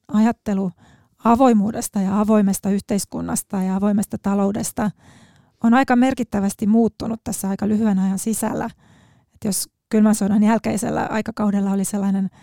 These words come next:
suuri avautuminen ja, ja varsinkin Euroopassa, ö,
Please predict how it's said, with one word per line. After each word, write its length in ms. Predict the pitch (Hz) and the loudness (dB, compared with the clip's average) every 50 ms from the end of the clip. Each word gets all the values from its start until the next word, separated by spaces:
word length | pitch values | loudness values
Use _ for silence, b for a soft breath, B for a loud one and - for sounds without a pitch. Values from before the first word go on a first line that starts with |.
| b b b b b | b b b b b
suuri 300 | - - 269 262 240 220 | 2 4 6 6 6 6
avautuminen 760 | 214 226 220 226 208 202 - 220 233 240 240 233 226 226 226 | 4 4 4 2 2 2 0 -2 -2 -2 -2 -2 -2 -2 -2
ja, 220 | 214 214 220 - - | -2 -2 -4 -6 -4
ja 320 | - 214 208 202 208 - - _ _ _ _ - _ _ _ _ _ _ _ _ - - - 240 | -4 -2 -2 -2 -4 -6 -10 _ _ _ _ -20 _ _ _ _ _ _ _ _ -20 -14 -8 -4
varsinkin 540 | 226 214 - - 214 214 - 214 202 185 - b b b b b b b b b b b b b b - | -4 -2 0 0 0 0 0 0 -2 -2 -4 b b b b b b b b b b b b b b 2
Euroopassa, 600 | 240 233 226 220 202 - 220 196 - - - 202 | 4 6 6 6 4 2 0 -2 -2 -2 0 -2
ö, 800 | 202 - - - - 262 240 202 196 196 190 196 196 226 226 233 | -2 -2 -4 -10 -8 -4 -2 -2 0 0 0 -2 -2 -4 -6 -8